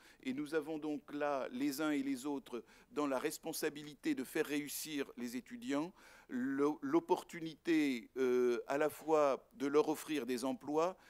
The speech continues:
mais que, en plus, ces emplois servent à l'extension, euh, des horaires d'ouverture et à l'usage des bibliothèques, sans menacer, évidemment, les besoins de l'emploi public.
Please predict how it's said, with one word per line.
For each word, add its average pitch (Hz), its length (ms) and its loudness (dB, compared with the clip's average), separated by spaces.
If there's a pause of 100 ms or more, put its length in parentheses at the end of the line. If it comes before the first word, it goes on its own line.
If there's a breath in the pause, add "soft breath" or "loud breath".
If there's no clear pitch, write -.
(120)
mais 135 160 0
que, 143 300 -2
en 151 120 2
plus, 170 460 -6 (100)
ces 147 300 -2
emplois 151 420 2
servent 165 500 -2 (280 loud breath)
à 120 80 -4
l'extension, 156 960 -6 (140)
euh, 131 420 0
des 135 220 -4
horaires 147 260 4
d'ouverture 135 640 -4 (300 loud breath)
et 160 340 4
à 131 80 6
l'usage 131 360 4
des 127 100 -2
bibliothèques, 117 560 0
sans 160 280 2
menacer, 147 720 0
évidemment, 139 640 0 (280 loud breath)
les 143 120 -2
besoins 139 600 -2
de 139 100 -2
l'emploi 165 360 2
public. 156 300 -10